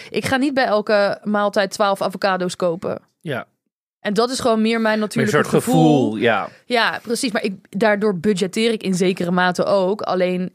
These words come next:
Speaker 1: ja, eh, gewoon een beetje meer freewheeling.
Speaker 2: Ja. Ja, ik ben dus heel vaak, dan denk ik, "Oké, ik heb een, bijvoorbeeld een goede maand gehad." En dan denk ik, "Oké, dit gaat nu allemaal, eh, zet ik dingen op de spaarrekening." Maar ja, dan komen er weer,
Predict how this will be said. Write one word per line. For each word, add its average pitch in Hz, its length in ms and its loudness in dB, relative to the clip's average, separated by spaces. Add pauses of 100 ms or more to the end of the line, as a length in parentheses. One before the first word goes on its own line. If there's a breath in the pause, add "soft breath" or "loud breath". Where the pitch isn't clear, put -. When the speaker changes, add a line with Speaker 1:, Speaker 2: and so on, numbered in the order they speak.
(100)
Speaker 1:
ja, 185 480 -2 (280)
eh, 180 840 -4
gewoon 180 220 -2
een 180 60 -2
beetje 180 280 -2
meer 175 140 0
freewheeling. 190 1000 0
Speaker 2:
Ja. 117 200 0 (360 loud breath)
Ja, 135 160 0
ik 208 180 0
ben 190 140 2
dus 151 140 -2
heel 147 160 2
vaak, 135 200 -4
dan 143 100 -2
denk 139 180 0
ik, - 80 -10
"Oké, 98 360 0 (300 loud breath)
ik - 100 -10
heb 139 160 -2 (100)
een, 143 100 -4
bijvoorbeeld 139 340 -2
een 123 140 -4
goede 165 180 2
maand 113 320 0
gehad." 170 520 -2 (540 soft breath)
En 156 120 0
dan 160 80 2
denk 160 140 0
ik, 156 120 -6
"Oké, - 240 0
dit 120 140 -4
gaat 147 140 -2
nu 147 100 -4
allemaal, 151 340 0
eh, - 140 -6 (280)
zet 151 220 -2
ik 151 80 -4
dingen 147 180 0
op 127 60 -6
de - 80 -14
spaarrekening." 139 640 0
Maar 139 80 0
ja, 120 120 0
dan 120 160 -6
komen 151 260 0
er 139 60 0
weer, 127 320 2